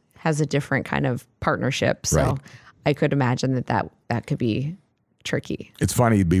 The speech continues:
Speaker 2: because as we're sitting here having this discussion, my phone, as I look over, it just kept blowing. It's Christy. So,
Speaker 1: Oh, yay.
Speaker 2: so we're gonna have Christy
Speaker 1: Christy from
Speaker 2: from
Speaker 1: Christy's Crystals.
Speaker 2: Yeah, and by the way, I, I did find this out. She channels.
Speaker 1: She does?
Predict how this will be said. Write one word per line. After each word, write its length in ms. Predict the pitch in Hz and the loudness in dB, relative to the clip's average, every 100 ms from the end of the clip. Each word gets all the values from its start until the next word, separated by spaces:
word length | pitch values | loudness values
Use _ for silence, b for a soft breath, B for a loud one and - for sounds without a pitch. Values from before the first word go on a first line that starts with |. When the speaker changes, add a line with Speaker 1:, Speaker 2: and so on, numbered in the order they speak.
| 95 | 2
Speaker 2:
because 320 | 95 98 101 | 2 2 2
as 300 | 92 110 113 101 | 2 4 4 4
we're 160 | 101 | 2
sitting 400 | 87 110 101 98 | 2 2 4 4
here 240 | 85 80 71 | 6 4 4
having 320 | 85 90 82 | 4 4 4
this 140 | 76 | 2
discussion, 580 | - - 95 82 - 78 | 0 -2 0 0 2 2
my 140 | 76 | 2
phone, 680 | 82 - 92 87 73 65 62 - _ _ _ _ _ _ _ - | 2 0 2 2 2 2 0 -4 _ _ _ _ _ _ _ -2
as 160 | 80 | 2
I 140 | 80 76 - | 2 0 0
look 260 | 92 85 | 0 2
over, 160 | 82 82 | 2 2
it 80 | - | 2
just 160 | 90 | 0
kept 180 | - 60 | 0 0
blowing. 260 | 76 69 - | 2 2 0
It's 120 | - | 0
Christy. 460 | - 92 - - - _ _ _ | 0 0 -2 -8 -12 _ _ _
So, 80 | - - | 2 4
Speaker 1:
Oh, 580 | 587 466 403 427 480 466 466 | 6 6 6 6 6 6 6
yay. 40 | |
Speaker 2:
so 220 | 233 120 120 | 6 4 4
we're 180 | 123 131 | 4 6
gonna 160 | 120 | 6
have 260 | 113 113 98 | 6 6 4
Christy 360 | 123 120 - 233 | 4 4 4 4
Speaker 1:
Christy 40 | |
from 180 | 208 220 | 4 4
Speaker 2:
from 60 | |
Speaker 1:
Christy's 380 | 190 233 - 247 | 4 4 4 2
Crystals. 500 | - 277 - 277 302 | 2 0 2 4 4
Speaker 2:
Yeah, 140 | 123 123 | 6 6
and 100 | 110 | 6
by 120 | 113 | 6
the 80 | 107 | 6
way, 260 | 120 98 | 6 4
I, 140 | 92 101 101 | 4 2 2
I 60 | 95 | 4
did 260 | 107 98 | 4 2
find 340 | - 98 90 85 | 2 4 4 4
this 380 | 87 104 - | 4 2 2
out. 300 | 76 50 57 - - _ _ _ _ _ | -2 -2 -6 -8 -20 _ _ _ _ _
She 180 | - 101 | 0 2
channels. 680 | 104 95 82 62 95 - - _ _ - | 2 2 2 0 -4 -6 -8 _ _ -4
Speaker 1:
She 200 | - 294 | 2 4
does? 640 | 208 - 220 285 311 - | 4 4 4 4 4 2